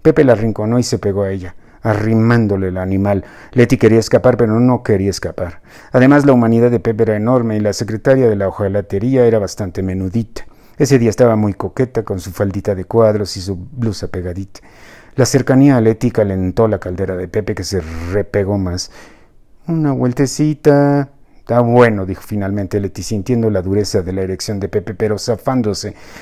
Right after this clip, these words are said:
para hacerlo sufrir un poquito más. "Déjame cierro", dijo, mientras caminaba de espaldas a Pepe, de nuevo hacia el mostrador.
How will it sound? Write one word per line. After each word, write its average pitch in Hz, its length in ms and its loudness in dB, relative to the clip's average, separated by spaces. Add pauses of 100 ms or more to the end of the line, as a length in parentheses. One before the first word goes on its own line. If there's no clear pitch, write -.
para 117 180 6
hacerlo 127 280 2
sufrir 131 400 -6
un 160 80 -2
poquito - 540 -2
más. 92 340 -6 (580)
"Déjame 139 300 0
cierro", 95 360 -2 (500)
dijo, 113 300 -2 (300)
mientras 113 260 -2
caminaba 110 380 0
de 104 80 -2
espaldas 95 420 -6
a - 80 -6
Pepe, 98 320 -8 (380)
de 107 100 0
nuevo 101 300 0
hacia 98 180 -4
el 87 60 -8
mostrador. 87 480 -10